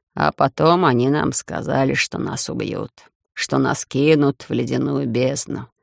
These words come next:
Мы не знали, что это такое, мы хотели убежать. Убежать, когда нас поведут туда.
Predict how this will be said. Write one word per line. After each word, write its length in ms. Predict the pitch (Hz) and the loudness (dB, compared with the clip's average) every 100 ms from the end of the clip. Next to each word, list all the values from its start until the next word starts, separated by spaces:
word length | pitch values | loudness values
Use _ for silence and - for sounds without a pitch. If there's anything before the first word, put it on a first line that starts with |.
| _ _ _ _ _ | _ _ _ _ _
Мы 200 | - 160 | -2 0
не 140 | 151 | 0
знали, 420 | 135 156 160 165 143 | 0 0 2 2 2
что 260 | - - | -2 -4
это 140 | - - | -6 -6
такое, 580 | 151 - - 139 147 127 | -8 -6 -2 2 2 2
мы 120 | 135 | -2
хотели 420 | - 123 - 131 | -6 -4 -2 0
убежать. 720 | 131 131 - 147 131 - - _ _ _ _ _ _ _ _ | 0 -2 -2 -2 -4 -6 -10 _ _ _ _ _ _ _ _
Убежать, 680 | - - - - 139 - - | -6 -4 -2 0 -2 -2 -4
когда 380 | - 135 143 131 | -4 -4 -2 0
нас 320 | 143 131 - | 0 0 -2
поведут 520 | - 143 147 - - _ | 0 0 0 -2 -8 _
туда. 380 | - - - | -8 -8 -8